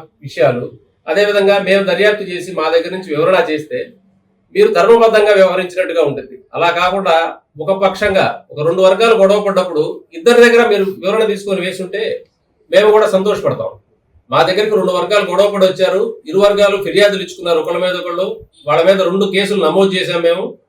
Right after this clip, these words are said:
రెండు కేసులు దర్యాప్తు చేశాం. మీరు ఒక మనిషి దగ్గరికి వెళ్ళి వివరణ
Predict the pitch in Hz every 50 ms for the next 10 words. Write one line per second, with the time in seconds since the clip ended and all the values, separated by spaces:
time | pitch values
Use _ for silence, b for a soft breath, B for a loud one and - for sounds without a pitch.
0 | _ _ _ 135 147 175 175 190 196 190 196 208 196 165 156 175 185 170 - -
1 | 123 117 110 - - - - - _ _ _ _ _ _ _ _ 151 170 196 196
2 | 190 190 202 196 208 208 - 233 233 226 214 214 202 190 196 196 190 190 202 226
3 | 240 - - _ _ _ _ _ _ _ 180 185 214 220 214